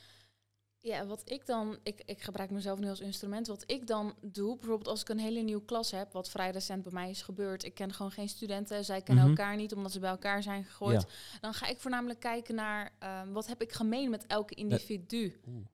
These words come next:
Speaker 1: Stilstaan bij de individuen die samen een klas vormen. En, eh, ik heb bijvoorbeeld een student die houdt hartstikke veel van sneakers. Ja, daar kan ik over meepraten. Ik werk in een sneakerzaak. Wat zijn je favoriete sneakers?
Speaker 2: Ja.
Speaker 1: En anderen houden enorm veel van dieren. Dan ga ik een beetje kijken van, oh, heb je huisdieren?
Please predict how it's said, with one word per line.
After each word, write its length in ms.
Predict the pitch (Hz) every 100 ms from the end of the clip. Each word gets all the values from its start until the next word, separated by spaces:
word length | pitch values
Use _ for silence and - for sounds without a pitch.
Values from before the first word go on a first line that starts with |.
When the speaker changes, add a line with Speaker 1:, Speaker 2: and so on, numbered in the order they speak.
| _
Speaker 1:
Stilstaan 580 | - - 254 262 240 214
bij 140 | 208
de 80 | 208
individuen 720 | 208 208 202 214 202 233 285 381 _ _
die 500 | 190 180 214 208 -
samen 440 | - - 214 202 196
een 120 | 202
klas 280 | 202 202 -
vormen. 320 | 269 269 381 - _ _ _ _ _ _ _ _ _ _ _ _ _
En, 480 | 214 208 208 208 -
eh, 340 | 208 196 190 - -
ik 140 | - 220
heb 80 | 226
bijvoorbeeld 280 | 226 208
een 60 | 214
student 280 | - 214 208
die 80 | 220
houdt 160 | 208
hartstikke 340 | 202 233 - -
veel 100 | 214
van 160 | 208
sneakers. 500 | 202 240 233 190 190
Ja, 180 | 226 208 -
daar 120 | 208
kan 180 | 214 220
ik 120 | 220
over 260 | - 202 208
meepraten. 640 | 233 320 240 196 190 170 - - -
Ik 140 | 185
werk 200 | 185 196
in 40 | 208
een 60 | 214
sneakerzaak. 600 | - 294 302 233 185 185
Wat 160 | 196
zijn 160 | - 196
je 60 | 202
favoriete 420 | 220 214 233 226
sneakers? 440 | 294 320 - 180 -
Speaker 2:
Ja. 260 | 107 101
Speaker 1:
En 140 | 196 202
anderen 300 | 107 214 208
houden 200 | 202 -
enorm 240 | 196 208
veel 140 | 208
van 180 | 202 214
dieren. 320 | 208 302 269 180
Dan 80 |
ga 140 | 196 202
ik 80 | 196
een 60 |
beetje 240 | 196 202 -
kijken 240 | 240 233
van, 100 | 226
oh, 80 | 277
heb 140 | 302
je 80 | 302
huisdieren? 720 | 254 262 277 - 247 247 233